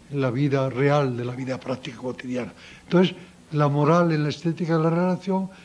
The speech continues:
está justamente formando parte de ese horizonte vital y, por tanto, en cuanto que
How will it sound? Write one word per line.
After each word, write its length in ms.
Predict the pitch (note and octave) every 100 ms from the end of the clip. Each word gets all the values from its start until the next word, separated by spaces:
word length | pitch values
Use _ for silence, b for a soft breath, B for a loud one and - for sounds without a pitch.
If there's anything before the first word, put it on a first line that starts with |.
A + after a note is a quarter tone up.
| B -
está 260 | - E3
justamente 960 | - - F#3 - C#3+ C#3+ D3+ D3 D3 C#3 B B B _ -
formando 640 | C#3+ B2+ D3+ D#3 D#3 D3+
parte 440 | E3+ E3 C3 D#3+
de 100 | C3+
ese 180 | C#3 -
horizonte 540 | D3 C3 A2 D3 C#3 D3
vital 340 | C3 F#3 F3+ B B B B -
y, 80 | D#3
por 220 | D#3 C#3
tanto, 480 | F#3+ F#3 D3+ A#2+ - B B B B -
en 180 | D#3 D3
cuanto 500 | E3 F3 E3+ E3 D#3
que 240 | F3+ F3